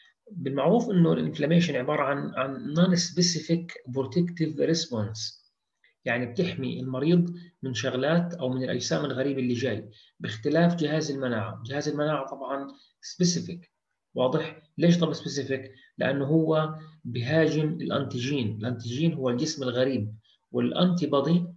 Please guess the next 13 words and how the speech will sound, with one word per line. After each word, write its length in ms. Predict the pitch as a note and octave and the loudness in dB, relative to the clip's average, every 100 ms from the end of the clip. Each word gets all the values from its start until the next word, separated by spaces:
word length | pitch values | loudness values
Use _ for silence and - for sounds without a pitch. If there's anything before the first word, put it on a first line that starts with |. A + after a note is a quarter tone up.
| - _ | -18 _
هو 180 | C3+ C3+ | 2 2
مناعة 380 | C3 C#3 E3 C#3+ | 2 2 2 0
جسم 360 | C3 C3+ C#3 | -2 -4 -2
الإنسان، 500 | B2 C3 - A#2 A2 | -4 -4 -4 -2 -2
فالأنتي 440 | A2 A#2+ F3 E3+ D#3 | -2 0 4 6 6
بودي 420 | E3+ F3 G#3 - - _ _ - | 6 6 4 -2 -10 _ _ -8
بتهاجم 680 | B2 A2+ F3+ G3+ F3 C#3+ | -8 2 6 8 6 4
الأنتيجين. 680 | B2+ B2 A#2 A2+ A2 G#2+ G#2+ - _ _ _ _ | 0 0 -2 -2 0 -2 -4 -12 _ _ _ _
فلذلك 420 | C3 C3+ E3 D#3 | 0 6 6 6
دائمًا 260 | D#3+ E3 D#3+ | 4 4 4
بنقول 460 | C3+ C#3 C#3+ D#3+ - | -2 -2 0 0 0
إنه 180 | C#3 | -2
الاميونيتي 720 | C3 - C3+ D#3+ E3+ - D3+ | -2 -2 0 4 4 4 -4